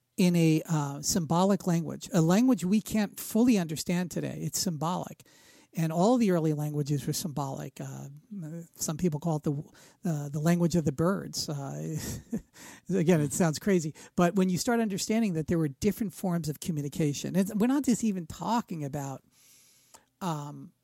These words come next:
the, the, the mechanics of language. It, it is the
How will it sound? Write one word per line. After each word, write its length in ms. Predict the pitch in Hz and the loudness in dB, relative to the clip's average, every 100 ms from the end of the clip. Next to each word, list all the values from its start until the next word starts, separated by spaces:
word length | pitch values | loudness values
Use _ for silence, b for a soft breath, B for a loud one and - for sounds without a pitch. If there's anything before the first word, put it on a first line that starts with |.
| _ _ _ _ _ _ _ _ | _ _ _ _ _ _ _ _
the, 160 | 202 208 | 0 0
the, 180 | 190 196 196 | 0 -2 0
the 120 | 170 | 0
mechanics 720 | 160 160 - - 277 214 - | 0 -2 -2 2 4 2 0
of 120 | 139 | -8
language. 500 | 131 143 143 - - _ _ | -10 -14 -16 -18 -20 _ _
It, 160 | 196 196 | 2 4
it 120 | 190 | 4
is 220 | 190 - _ _ _ - | 4 0 _ _ _ -10
the 420 | 143 190 175 170 | 0 2 2 0